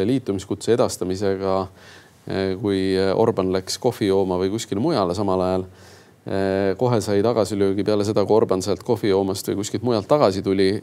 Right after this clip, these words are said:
ja, ja vaidlustas selle rahaeralduse. Äh,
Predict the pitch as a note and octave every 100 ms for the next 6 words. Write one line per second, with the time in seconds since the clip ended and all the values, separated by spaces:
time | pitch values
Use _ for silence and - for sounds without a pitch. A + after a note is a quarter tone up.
0 | - F#2+ F#2+ G2+ G2 G#2 A#2+ G2+ - F#2+
1 | - G2 G2 F#2+ F#2 F2+ - - D3 C#3+
2 | G2+ G2+ F#2 F#2+ G2 F#2 - - - -
3 | - - _ G#2 G2+ G#2 G2+ G2+ G2+ G2+
4 | G2